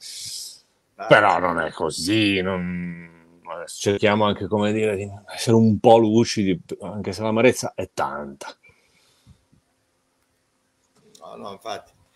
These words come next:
Speaker 1: Molti dicono, eh, se ne-, eh, comunque a volte essere troppo egoisti non rende, se Messias se la passava a Vitinho, anche altri in altri casi, insomma, poteva andare diverso. Ekuban si, si smuove, si smarca, ritorna, infatti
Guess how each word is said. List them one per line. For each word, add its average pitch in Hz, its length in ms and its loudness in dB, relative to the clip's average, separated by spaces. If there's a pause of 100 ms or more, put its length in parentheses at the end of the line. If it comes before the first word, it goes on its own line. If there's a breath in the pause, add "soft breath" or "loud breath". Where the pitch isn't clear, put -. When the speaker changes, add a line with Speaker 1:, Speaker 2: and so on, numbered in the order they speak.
(380 soft breath)
Speaker 1:
Molti 165 340 -4
dicono, 139 240 2
eh, 131 380 -2
se 127 140 -10
ne-, 135 240 -10 (580)
eh, 139 60 -6
comunque 175 280 -4
a - 20 2
volte 185 320 -4
essere 151 220 -4
troppo 165 240 -2
egoisti 156 380 -4
non 160 200 -2
rende, 170 360 0
se 135 120 -4
Messias 135 340 -6
se 147 100 -6
la 143 80 -4
passava 143 320 -2
a 139 40 -2
Vitinho, 139 480 -4
anche 131 380 -2
altri 131 320 -2
in 123 60 -2
altri 170 300 -2
casi, 113 480 0
insomma, 113 240 -14
poteva 113 220 -6
andare 110 180 -8
diverso. 92 380 -14
Ekuban 160 600 -4 (440)
si, 120 160 -14 (160)
si - 260 -14
smuove, 165 720 -4
si - 140 -14
smarca, 147 520 -2
ritorna, 127 480 -2
infatti 110 500 -2